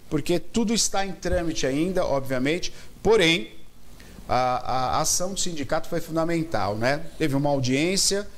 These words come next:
essa audiência foi em São Paulo e, obviamente, que o sindicato, vendo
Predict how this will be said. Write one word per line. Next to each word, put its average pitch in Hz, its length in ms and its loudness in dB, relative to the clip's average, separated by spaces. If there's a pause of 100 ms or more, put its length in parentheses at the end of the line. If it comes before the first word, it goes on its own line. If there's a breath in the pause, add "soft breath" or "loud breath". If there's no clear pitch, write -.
essa - 120 0
audiência 156 320 0
foi 143 140 -2
em - 20 0
São 120 220 0
Paulo 165 360 0
e, 156 60 2
obviamente, 151 500 0
que - 80 -4
o 139 60 2
sindicato, 147 760 0 (360 loud breath)
vendo 160 640 0